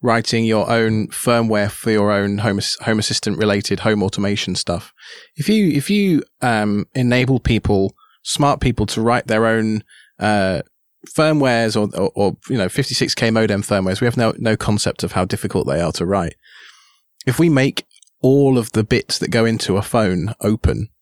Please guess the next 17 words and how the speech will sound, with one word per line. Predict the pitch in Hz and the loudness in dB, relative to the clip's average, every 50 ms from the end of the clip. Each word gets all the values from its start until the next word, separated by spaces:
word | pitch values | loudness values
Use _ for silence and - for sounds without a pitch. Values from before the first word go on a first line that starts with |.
| _ _ _ _ _ _ _ _ _ _ _ _ | _ _ _ _ _ _ _ _ _ _ _ _
then | - 120 117 117 113 110 - _ _ _ _ _ _ _ _ _ _ _ _ _ - | 0 0 0 0 0 -2 -4 _ _ _ _ _ _ _ _ _ _ _ _ _ -2
we've, | 135 131 135 127 120 - - | 0 2 2 2 0 -4 -4
we've | - 135 135 127 - | 0 0 0 2 0
seen | - - - 160 156 139 | 0 0 2 2 2 2
over | 120 113 107 110 | 2 2 2 0
the | 104 | 0
years | 107 113 110 107 104 | 2 2 2 0 0
that | - - | 0 0
open | - 110 - - 107 | 0 0 0 -2 -2
source | 98 - - 110 98 98 - - | -2 0 0 0 0 0 -2 -2
will | - 107 107 110 104 - _ | -2 0 0 0 -4 -2 _
do | 120 113 107 | 0 0 2
amazing | 104 98 101 104 104 - - 98 95 | 0 0 0 0 -2 -2 -2 -4 -4
things | - - 113 107 104 - | -4 -4 -2 -2 -2 -2
with | 98 98 | -2 -2
that | 98 92 - - | -2 -4 -4 -4
technology. | - - - 92 110 117 104 - 78 82 107 | -6 -4 -2 0 0 0 -2 -2 -4 -6 -6